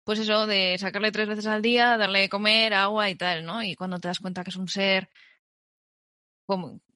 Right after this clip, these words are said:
con una complejidad emocional brutal y, y que, que hay que entenderle, que, que te tienes que formar, que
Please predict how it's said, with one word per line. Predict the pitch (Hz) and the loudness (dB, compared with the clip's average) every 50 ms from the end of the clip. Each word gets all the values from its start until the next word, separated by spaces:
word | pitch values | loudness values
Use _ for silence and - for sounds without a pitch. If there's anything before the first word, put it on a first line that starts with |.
| _ _ | _ _
con | - 190 185 185 | -6 -6 -4 -4
una | 196 202 202 202 202 | -4 -2 0 -2 -2
complejidad | 202 214 202 208 190 196 190 190 - 208 185 190 190 - | 0 -2 -2 -2 -2 -2 -4 -4 -2 0 0 0 0 0
emocional | 202 196 190 180 - 185 185 190 196 196 196 196 | -2 -6 -6 -6 -6 -6 -2 0 2 2 2 2
brutal | 185 180 185 180 - 190 196 202 202 196 185 180 - _ _ _ _ _ _ _ _ _ _ - | 0 -4 -4 -2 2 4 4 4 4 2 0 -4 -8 _ _ _ _ _ _ _ _ _ _ -4
y, | 220 208 202 196 196 190 185 185 180 170 170 165 160 160 156 160 - - | -2 0 0 0 0 0 -2 -2 -2 -2 -2 -4 -4 -6 -6 -8 -10 -10
y | - 185 165 | -10 -10 -8
que, | - - 180 175 | -6 -6 -8 -6
que | - 185 | -6 -6
hay | 180 180 180 170 | -6 -6 -6 -4
que | - 208 208 | -2 -2 0
entenderle, | 208 202 202 180 175 175 175 208 247 262 233 208 185 | 0 -2 -4 -4 -4 -2 -2 0 0 0 0 0 0
que, | 196 190 175 | -2 -4 -4
que | - 208 190 175 170 | -2 -2 0 -2 -2
te | - 185 | -4 -6
tienes | - 180 190 196 - | -6 -6 -4 -4 -4
que | 226 208 | -6 -6
formar, | - - 170 160 165 175 202 226 233 226 214 202 | -6 -6 -6 -4 0 4 6 6 6 6 4 2
que | - 196 180 180 175 165 165 156 160 | 0 0 2 2 2 2 0 -2 -4